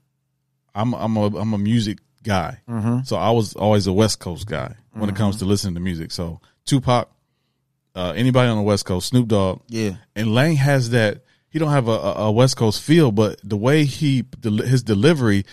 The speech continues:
Speaker 1: is so clean.
Speaker 2: Yeah. Well, one thing about Lane is he got family in Texas, and he really adopted that
Speaker 1: Ah,
Speaker 2: life.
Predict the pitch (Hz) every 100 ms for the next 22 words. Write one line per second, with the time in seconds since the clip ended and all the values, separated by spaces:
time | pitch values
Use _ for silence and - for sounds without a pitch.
0 | - - - 120 101 - 151 139 90 -
1 | - _ 120 123 101 - _ _ 117 120
2 | 117 107 - _ _ _ - 127 135 127
3 | 120 117 117 110 98 _ 110 117 120 110
4 | 104 101 101 101 - _ _ 123 107 101
5 | 113 104 104 101 92 113 107 98 87 78
6 | 90 87 113 107 95 107 101 92 80 92
7 | 98 101 104 101 80 90 95 80 101 104
8 | 85 67 - -